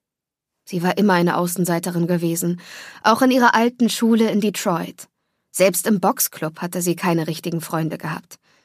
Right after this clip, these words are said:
Nur Gegner, die sie im Ring nach Strich und Faden vermöbelte.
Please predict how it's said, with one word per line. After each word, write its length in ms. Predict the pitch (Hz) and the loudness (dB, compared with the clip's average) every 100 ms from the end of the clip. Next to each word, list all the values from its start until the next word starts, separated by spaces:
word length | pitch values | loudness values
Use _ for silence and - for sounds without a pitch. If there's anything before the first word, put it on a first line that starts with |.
| _ _ | _ _
Nur 200 | 247 285 | 4 6
Gegner, 500 | 254 214 185 165 175 - - - | 6 4 2 -6 -8 -10 -20 -4
die 100 | 220 | 0
sie 160 | 208 214 | 4 4
im 120 | 202 | 4
Ring 260 | 190 262 285 | 4 6 6
nach 200 | 233 185 | 4 2
Strich 440 | - 254 277 - | -2 0 0 0
und 160 | 240 226 | -2 0
Faden 420 | - 190 185 180 | 2 4 4 0
vermöbelte. 840 | 175 180 185 165 - - - 175 | 0 2 2 2 -4 -14 -12 -14